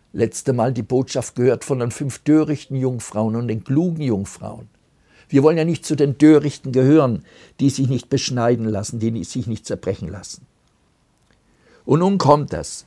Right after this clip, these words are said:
zweiter Korinther zwölf neun, „Und er hat zu mir gesagt, lass dir an meiner Gnade genügen. Denn meine Kraft wird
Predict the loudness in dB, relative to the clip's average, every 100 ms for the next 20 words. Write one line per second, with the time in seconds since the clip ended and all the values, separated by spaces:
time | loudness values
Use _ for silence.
0 | -14 -4 0 2 2 0 -2 -2 -4 0
1 | 0 0 -2 -2 -2 -2 -2 -2 -4 -6
2 | -4 -4 -2 -4 -4 -2 -2 -4 -16 -20
3 | -6 2 4 4 0 -8 -4 -2 -2 0
4 | -2 -2 -4 -4 -4 -4 -4 -4 -4 -4
5 | -6 -12 -16 -20 _ _ _ _ _ _
6 | _ -20 -10 -2 2 2 2 -2 -4 -4
7 | -2 -2 -6 -14 -14 -18 _ -20 _ _
8 | _ _ _ _ _ _ _ _ _ _
9 | -8 0 0 -2